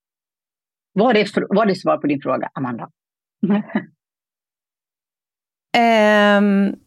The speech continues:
Speaker 2: gud, ja, vi sitter här andaktigt, men, ehm, jag tror att det var svaret på, på frågan hur, ja, men, ehm, just det här hur du programmerar om dina undermedvetna tankar och programmeringar.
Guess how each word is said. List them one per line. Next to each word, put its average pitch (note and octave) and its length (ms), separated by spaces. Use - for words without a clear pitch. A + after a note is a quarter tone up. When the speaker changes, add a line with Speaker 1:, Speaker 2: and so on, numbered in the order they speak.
Speaker 2:
gud, G#3+ 240
ja, G3+ 80
vi G3+ 140
sitter G3 300
här F3+ 120
andaktigt, F3+ 520
men, G#3 460
ehm, G3 540
jag B3+ 220
tror C4+ 300
att F3+ 140
det F3 120
var D#3 920
svaret D#3+ 800
på, E3+ 360
på F3 160
frågan F3 500
hur, E3+ 480
ja, - 60
men, G3 240
ehm, E3 720
just - 300
det F3+ 60
här E3 60
hur E3+ 300
du E3 120
programmerar E3+ 680
om F3 400
dina D#3+ 640
undermedvetna E3+ 920
tankar B3 400
och F#3 80
programmeringar. F#3+ 520